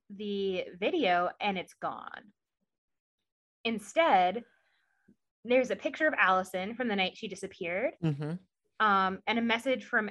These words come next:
Speaker 1: A saying, um,
Speaker 2: "Watch your backs."
Speaker 1: "Watch your
Speaker 2: I didn't.
Speaker 1: backs."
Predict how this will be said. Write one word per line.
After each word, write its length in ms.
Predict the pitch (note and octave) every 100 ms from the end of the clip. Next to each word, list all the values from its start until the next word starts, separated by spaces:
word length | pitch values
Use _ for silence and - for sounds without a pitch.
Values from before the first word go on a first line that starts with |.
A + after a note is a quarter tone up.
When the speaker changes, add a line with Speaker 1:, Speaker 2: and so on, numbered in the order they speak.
| G3
Speaker 1:
A 500 | F#3+ F3 E3+ F3 - - _ _ _ _ - -
saying, 720 | G#3+ G3 F#3+ F#3 F3+ F3+ F3 - -
um, 580 | F#3 F3 D3+ C#3+ G3+ - _ _ _ _ _ _ _ _ _ _
Speaker 2:
"Watch 260 | D3+ E3+ -
your 60 | E3+
backs." 380 | E3+ - - -
Speaker 1:
"Watch 260 | B3+ C4 D#4
your 80 |
Speaker 2:
I 20 | C4
didn't. 120 | A3
Speaker 1:
backs." 340 | G3 G3 -